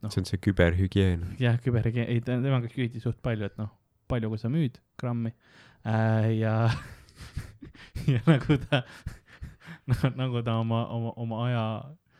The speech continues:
Speaker 1: äh, <laughs> aja väikse kaalukese paneb,
Speaker 2: Mhm.
Speaker 1: äh,
Speaker 2: Toidukaalu.
Speaker 1: ka-, jah, no külapoes. Äh, pane-, paneb enda riiulisse nõnda, aga me täna on episood läbi saanud. Äh, mina olin Karl-Alari Varma,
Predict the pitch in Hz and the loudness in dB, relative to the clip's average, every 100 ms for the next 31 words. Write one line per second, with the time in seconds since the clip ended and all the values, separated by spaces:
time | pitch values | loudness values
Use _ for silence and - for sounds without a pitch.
0 | _ _ _ 110 98 98 104 - - - | _ _ _ -6 -4 0 -2 -4 -12 -20
1 | - _ _ - 131 113 113 110 - 107 | -20 _ _ -4 0 2 0 -4 -4 -4
2 | 107 _ - 117 113 101 117 104 107 - | -6 _ 0 2 2 0 -4 -4 -4 -8
3 | _ _ - - 113 107 - _ - 87 | _ _ -10 -2 -2 -2 -10 _ -4 0
4 | 85 82 - _ 110 104 101 107 98 85 | 0 -2 -6 _ -6 -4 -2 0 4 4
5 | 78 78 80 92 - - 127 - 117 107 | 2 -2 -2 -4 -8 -10 -10 -6 -4 -4
6 | - 131 139 - 90 - - - - - | -6 -10 -8 -8 -8 -10 -18 -20 -20 -18
7 | - - 107 110 107 123 117 113 123 131 | -20 -10 -2 -2 0 2 4 4 6 6
8 | 113 113 107 110 120 107 101 - 113 107 | 4 0 0 2 2 2 0 -4 -6 -4
9 | 104 101 101 104 107 107 113 - - 104 | -4 -6 -6 -6 -4 -4 -6 -12 -14 -14
10 | - 110 - 110 - _ _ _ - - | -14 -14 -14 -14 -16 _ _ _ -20 -20
11 | - - - _ - 98 95 101 127 113 | -20 -20 -20 _ -8 -4 -2 2 2 2
12 | 101 101 101 113 110 107 95 92 101 175 | 0 -2 0 0 0 0 -2 -2 0 0
13 | 175 131 | 0 -2